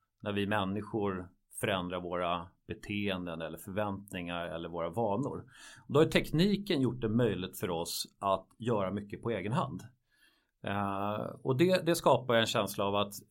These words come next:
vi behöver faktiskt inte säljare som gör affärerna, därför att kundernas premisser har, har förändrats. Så transaktionell försäljning, den bygger ju på att vi använder oss av teknologiska lösningar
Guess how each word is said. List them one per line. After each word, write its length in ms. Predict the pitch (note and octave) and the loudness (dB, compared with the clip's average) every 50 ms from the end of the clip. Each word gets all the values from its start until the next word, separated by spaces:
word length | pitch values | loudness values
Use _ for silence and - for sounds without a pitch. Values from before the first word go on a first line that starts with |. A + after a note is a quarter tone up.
| _ _ - - - - - - - - - _ _ _ _ D#4+ F#4+ F#4+ F#4+ F4+ D4+ C4+ A#3+ B3+ B3+ C4+ A#3 G#3+ F#3+ _ _ - G4+ - _ _ _ _ _ _ _ _ _ _ _ _ | _ _ -20 -20 -20 -20 -20 -20 -20 -20 -20 _ _ _ _ -20 -20 -20 -20 -20 -20 -20 -20 -20 -20 -20 -20 -20 _ _ _ -20 -20 -20 _ _ _ _ _ _ _ _ _ _ _ _
vi 120 | - C3 C3 | 0 4 4
behöver 500 | C3 B2+ - B2 C#3 D3 D3 D3 C3+ B2 | 6 6 6 6 6 6 6 4 4 2
faktiskt 520 | - - G#2+ G2 - - - - - - | 0 0 0 -2 -2 -6 -12 -12 -6 -4
inte 600 | B2+ A2+ F#2+ E2 - - - F2+ E2 D#2+ D#2+ D#2 D#2+ - - - - _ _ _ - - | -4 -2 -2 -4 -6 -8 -6 -4 -4 -4 -4 -6 -8 -12 -16 -20 -20 _ _ _ -8 -2
säljare 580 | - C3+ A#2 G2 F2+ G#2 B2 B2+ A2 F2+ F2 - - | 0 0 0 0 0 0 2 2 2 0 -2 -6 -10
som 220 | - - G#2+ G2+ | -8 -6 -4 -4
gör 340 | F#2 F2+ E2+ E2 E2+ E2 - | -2 -2 -2 -4 -4 -4 -4
affärerna, 540 | - - - E3 E3+ D#3 A2+ F#2 - F2 - - _ - | -6 0 2 2 2 2 0 -2 -6 -10 -14 -14 _ -6
därför 220 | G2 - - G2+ | -6 -6 -4 -6
att 60 | - | -6
kundernas 520 | - - C3 G#2+ F#2+ F#2+ G#2 G#2 G2+ - - | -2 -2 0 0 0 -2 -2 -4 -6 -6 -6
premisser 440 | - G#2+ G#2 A#2 A#2 - - A#2 | -4 -4 -2 -4 -4 -4 -4 -6
har, 300 | F#2 E2+ F2 F2 E2 E2+ - | -4 -2 -2 -2 -2 -2 -4
har 180 | - - F#2 F2 | -2 -2 -2 -2
förändrats. 540 | - - C#3 C#3+ C#3 A#2+ - - - - - - - - - - - - | -2 -2 -4 -4 -4 -6 -8 -10 -12 -14 -14 -18 -20 -18 -18 -18 -16 -8
Så 140 | - - C3 | -4 -4 2
transaktionell 680 | B2+ C#3 F3 G3+ G#3 G3+ - A3+ - C3 A#2+ A#2 A#2 | 8 10 10 10 10 8 6 4 4 4 6 6 4
försäljning, 500 | A2+ - - C#3+ D3 D#3+ - G#2+ F#2+ G#2 | 4 2 2 4 4 4 4 2 2 2
den 160 | B2 D3 C3 | 2 2 2
bygger 360 | B2 C3 D3 D3+ D3 C#3+ D3 C#3 | 4 2 2 2 0 -2 -2 -2
ju 60 | C3 - | -2 0
på 260 | - A2+ G#2 G2 G2 | -2 -2 0 0 0
att 280 | - - G2+ G2 F#2+ - | 0 0 0 -2 -2 -2
vi 60 | - | -6
använder 760 | G#2 - A#2+ A2+ G2 F#2+ F2+ E2 F#2+ F#2+ F#2 F2 E2+ F#2+ F#2 | -4 0 0 0 0 -2 -2 -2 -2 -4 -4 -4 -6 -6 -6
oss 220 | F#2 F2 E2+ - - | -6 -6 -8 -8 -10
av 60 | E2+ | -10
teknologiska 800 | - - G2 - - - G#2 G#2+ A#2+ C3 B2+ A2 - - - G#2+ | -8 -10 -10 -10 -8 -6 -4 -2 -2 -2 -2 -4 -4 -6 -6 -4
lösningar 680 | G#2 G#2 F#2 E2 - - - E2+ E2 E2 E2 E2+ F#2+ | -2 0 -2 -2 -4 -8 -10 -8 -6 -4 -2 -2 -2